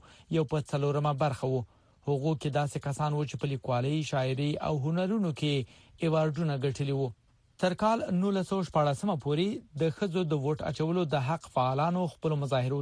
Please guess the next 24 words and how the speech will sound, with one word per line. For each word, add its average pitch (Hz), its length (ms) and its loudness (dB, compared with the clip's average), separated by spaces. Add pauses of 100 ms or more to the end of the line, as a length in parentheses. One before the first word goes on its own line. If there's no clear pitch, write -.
(100)
ته 131 60 0 (120)
زور 180 320 2
ورکړ، 160 340 0 (460)
مارچونه 185 480 0
یې 170 160 0
تنظیم 160 400 -2
کړل، 156 200 0 (340)
شمعې 196 360 2
یې 170 140 4
ولګولې 156 580 2 (400)
او 160 40 6 (120)
د - 20 0 (140)
لوږې 160 400 0
اعتصابونه 143 560 -2
یې 151 160 0
وکړل. 117 340 -2 (400)
هغوی 185 340 0
په 180 120 -2
دې 156 180 4
لاره 156 240 2
کې 135 220 -4
ډیر 143 120 0 (120)
هم 180 140 0 (180)
وځورول 127 600 0